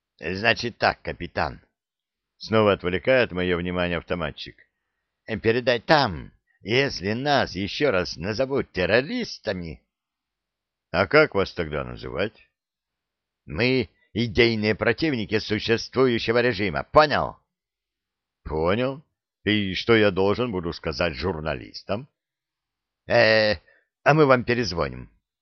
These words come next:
Пока что можешь топать. Потом поднимешься сюда, сядешь вон там». Он показывает рукой.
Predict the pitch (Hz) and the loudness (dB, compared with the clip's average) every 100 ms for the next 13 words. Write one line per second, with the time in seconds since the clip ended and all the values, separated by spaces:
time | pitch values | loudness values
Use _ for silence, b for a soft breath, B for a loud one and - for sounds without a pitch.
0 | _ b b 135 139 143 - 135 131 117 | _ b b 2 6 6 4 -2 0 -2
1 | - 104 - 60 - - _ - 120 147 | -2 -4 -4 -12 -16 -20 _ -2 4 6
2 | 143 107 123 123 123 110 - 104 - 131 | 6 4 2 2 -2 -2 -4 -8 -4 -2
3 | 160 - _ _ _ _ _ - 123 117 | -2 -2 _ _ _ _ _ -2 4 4
4 | 87 - 98 95 156 160 123 _ _ _ | 2 -4 -4 2 4 4 2 _ _ _
5 | _ _ _ _ _ - 95 95 101 107 | _ _ _ _ _ -2 0 2 0 4
6 | 98 87 85 82 82 - 73 64 | 2 2 -6 -6 -10 -8 -8 -8